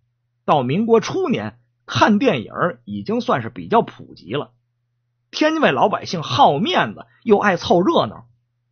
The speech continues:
市面上有什么出奇的玩意儿，别人都知道，就自己不知道，那等于说是没法混了。所以借钱也得去电影院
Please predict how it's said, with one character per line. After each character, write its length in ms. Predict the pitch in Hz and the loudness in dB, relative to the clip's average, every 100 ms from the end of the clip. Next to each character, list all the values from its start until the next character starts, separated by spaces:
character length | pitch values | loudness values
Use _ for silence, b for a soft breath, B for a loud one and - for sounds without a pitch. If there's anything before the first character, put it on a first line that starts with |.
| _ | _
市 360 | - - 240 202 | -6 -2 0 2
面 280 | 240 175 123 | 4 2 0
上 140 | 117 | -4
有 200 | 92 92 | -6 -6
什 120 | 135 | -2
么 100 | 359 | 0
出 260 | - 262 277 | 0 0 0
奇 120 | 196 | 0
的 80 | 170 | -2
玩 180 | 110 147 | -2 -2
意 60 | |
儿， 180 | 110 - _ _ _ | -4 -6 _ _ _
别 200 | - 226 | -2 0
人 140 | 320 277 | 0 2
都 260 | 403 381 | 2 4
知 160 | 196 196 | 2 0
道， 60 | 170 | 0
就 220 | - 262 | 0 0
自 220 | - 262 | 0 -2
己 180 | 98 80 | -2 -10
不 180 | 165 127 | -6 -4
知 120 | 123 | -2
道， 260 | 92 - _ _ _ _ | -4 -6 _ _ _ _
那 300 | - - - | -4 -2 -4
等 160 | - 95 | -8 -4
于 100 | 214 | -2
说 200 | - 302 | 2 4
是 100 | 196 | 4
没 180 | 170 277 | 2 4
法 160 | 311 339 | 4 4
混 240 | 415 415 | 6 4
了。 280 | 180 - - _ _ _ _ _ _ _ | 2 -8 -20 _ _ _ _ _ _ _
所 220 | - 135 | -8 -8
以 140 | 107 - _ _ _ | -8 -12 _ _ _
借 460 | - 415 381 175 131 | -4 0 4 4 4
钱 360 | - 127 143 139 | 0 0 0 2
也 140 | 139 | 2
得 80 | 123 | 0
去 200 | - 131 | -2 0
电 180 | 147 110 | 0 0
影 80 | |
院 240 | 123 110 | 0 -2